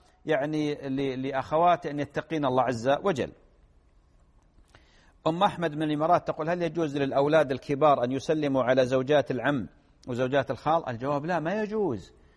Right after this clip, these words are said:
يعني قصدك المصافحة، السلام باللسان ما في بأس، يسلمون عليهم، لكن المصافحة، أخو الزوج، أخو الزوج ما يجوز ي-، يسلم على، على زوجة أخيه. وشلون زوجة العم وزوجة الخال؟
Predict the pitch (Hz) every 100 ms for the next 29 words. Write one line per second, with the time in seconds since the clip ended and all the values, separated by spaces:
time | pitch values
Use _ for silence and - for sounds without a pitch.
0 | _ _ 123 120 - 160 147 151 143 143
1 | 185 196 151 120 98 - _ _ - -
2 | 151 185 175 147 147 - 185 208 226 143
3 | 120 60 - _ _ _ - 196 190 131
4 | 120 107 90 - _ _ - 127 143 143
5 | - 196 165 160 - _ - 226 208 170
6 | 151 190 196 139 - - - 175 156 190
7 | 165 180 185 190 185 127 - - - _
8 | - 143 - - 175 175 160 147 151 147
9 | 131 135 139 139 135 139 151 139 139 135
10 | 160 143 95 - - - 175 220 180 180
11 | 139 160 147 160 151 139 143 - 127 -
12 | 127 120